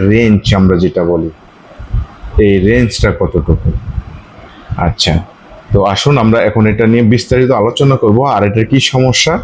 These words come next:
আহ, এটা সমাধানও করব। এটা সমস্যাটা হচ্ছে ড্রোনটা পানিতে পড়ে গেছিল, এর ভিতরে যে, আহ,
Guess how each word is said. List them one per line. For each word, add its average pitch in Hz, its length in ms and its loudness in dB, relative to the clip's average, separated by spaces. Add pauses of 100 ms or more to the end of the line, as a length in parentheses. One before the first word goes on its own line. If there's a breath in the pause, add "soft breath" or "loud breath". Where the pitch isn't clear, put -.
(1400 loud breath)
আহ, 95 200 0 (120)
এটা 127 140 0 (100)
সমাধানও 131 480 2
করব। 117 160 2 (920)
এটা 101 200 0
সমস্যাটা 120 540 0
হচ্ছে 127 240 0
ড্রোনটা 120 300 2 (100)
পানিতে 107 320 2
পড়ে 139 180 2
গেছিল, 147 300 0 (680)
এর 101 180 2
ভিতরে 127 380 2 (400)
যে, 107 120 2 (480)
আহ, 98 260 0